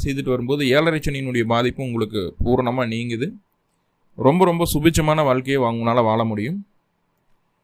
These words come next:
எல்லா விதமான பிரச்சனைகளும் தீர்ந்து நல்ல முறையாக, சந்தோஷமாக, நிம்மதியாக வாழ வேண்டுமாக அப்படின்னு சொல்லி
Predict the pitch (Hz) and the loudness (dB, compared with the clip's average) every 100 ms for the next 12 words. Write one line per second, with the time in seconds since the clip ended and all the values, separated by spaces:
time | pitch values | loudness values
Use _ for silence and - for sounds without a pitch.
0 | _ _ _ 123 135 190 185 175 170 160 | _ _ _ 0 4 4 4 4 4 2
1 | 139 135 175 170 160 156 135 131 170 156 | 2 2 2 0 0 0 -2 -2 -4 -6
2 | 123 127 165 170 147 135 131 139 143 - | -2 0 0 0 0 2 2 0 -2 -2
3 | 147 143 135 139 139 127 131 127 127 123 | 0 0 -2 -2 -2 -2 2 2 4 2
4 | 117 120 117 113 107 107 117 113 117 113 | 4 2 0 -4 -4 -6 -8 -10 -10 -8
5 | 107 175 | -6 -8